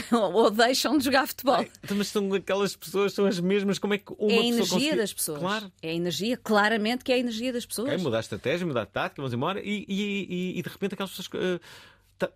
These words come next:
Speaker 2: foram sempre aquelas
Speaker 1: Consegues
Speaker 2: pessoas.
Speaker 1: envolver ou não consegues envolver a equipa,
Speaker 2: Uhum.
Speaker 1: aí está a capacidade de um líder, não é? E esse é um bom exemplo, porque um treinador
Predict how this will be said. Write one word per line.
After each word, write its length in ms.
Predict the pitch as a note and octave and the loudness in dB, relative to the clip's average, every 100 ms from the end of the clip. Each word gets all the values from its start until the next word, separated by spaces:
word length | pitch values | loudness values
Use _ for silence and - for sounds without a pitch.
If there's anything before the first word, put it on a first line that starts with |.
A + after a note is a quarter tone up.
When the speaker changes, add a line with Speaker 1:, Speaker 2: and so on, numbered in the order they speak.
| _ | _
Speaker 2:
foram 260 | - C#3+ C3+ | -6 -4 -2
sempre 300 | - G3 F#3+ | -2 -2 0
aquelas 180 | A3 F3+ | 2 2
Speaker 1:
Consegues 320 | F3+ B3+ B3 | 4 2 4
Speaker 2:
pessoas. 160 | F3 F#3 | 2 2
Speaker 1:
envolver 720 | G#3 G3+ G#3 G3+ A3+ G3+ - | 0 0 0 2 2 2 0
ou 240 | - C#4 C4+ | 4 6 6
não 220 | B3 G3+ | 4 4
consegues 480 | F#3+ F3 G3 D#3+ D#3 | 0 0 0 0 -2
envolver 460 | D#3+ D#3+ D3+ D#3 | -4 -4 -4 -4
a 40 | D3+ | -4
equipa, 380 | D3 A#3 C4 C#4+ | -4 -4 -2 0
Speaker 2:
Uhum. 60 | - | 2
Speaker 1:
aí 200 | G3+ A#3+ | 4 4
está 420 | C4 - A#3 C4 | 2 2 2 0
a 20 | |
capacidade 560 | C4 C4 B3+ C4 B3+ B3+ | -2 -6 -4 -2 0 2
de 60 | C#4+ | 2
um 100 | D4 | 2
líder, 460 | B3 A#3 G#3 F#3 | 2 2 0 -2
não 100 | E3 | -4
é? 240 | D#3 D#3 A3 | -4 -6 -6
E 100 | - | -2
esse 160 | F3 - | 0 2
é 60 | |
um 100 | G3 | 2
bom 220 | F#3+ G#3+ A#3+ | 2 2 2
exemplo, 480 | A3 F#3 F#3+ A3 | 0 0 -2 -4
porque 360 | F#3+ E3 - D#3+ | -10 -12 -8 -6
um 140 | D#3 | -4
treinador 540 | F#3+ G3 G3+ F#3+ G3+ | 0 2 2 2 0